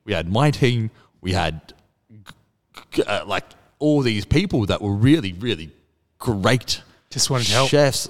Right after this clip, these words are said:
Speaker 2: Yep.
Speaker 1: Yeah, we'll, we'll pay them.
Speaker 2: Yeah, right.
Speaker 1: We'll pay them because they were, they were left out. So
Speaker 2: Amazing.
Speaker 1: you know, Nero was, Nero was great, great lad and really liked him, but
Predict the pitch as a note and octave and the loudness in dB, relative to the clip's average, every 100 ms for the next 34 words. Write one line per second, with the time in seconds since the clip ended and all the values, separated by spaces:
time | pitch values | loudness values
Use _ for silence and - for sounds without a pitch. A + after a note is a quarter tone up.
0 | - A#2+ A#2+ C#3+ C3 C3+ B2 B2+ - E3+ | -4 -2 -2 -6 -8 -8 -2 0 0 0
1 | - - _ _ - C3+ A#2 A2+ A#2+ A2 | -4 -10 _ _ -6 -2 0 0 0 0
2 | A2+ F#3+ C#3 D2+ F#2+ G#2 G2+ B2+ C3 A2+ | 4 2 2 0 -4 -2 0 0 0 0
3 | A2 A2 G2+ - A2 C#3+ - _ _ - | 2 4 2 0 -4 -4 -10 _ _ -8
4 | A2 G#2 A#2+ A2+ A2+ A2 - _ _ _ | -6 -6 -4 -4 -4 -6 -12 _ _ _
5 | C3 C3 B2+ D#3 C3+ B2 A2 G2+ G2+ B2+ | -10 -6 -4 -2 0 0 0 -4 -6 -4
6 | A2+ G#2+ G#2 F2 F#2+ _ _ _ _ _ | 0 2 2 -2 -6 _ _ _ _ _
7 | - A#2 F2 - - F#2+ - G#2+ C3+ A2 | -4 -2 -2 -8 -4 -4 0 0 0 -2
8 | F#2+ G2 F2+ F#2+ D#3 - G2+ F#2+ | -2 -2 -2 -2 -2 -4 -4 -6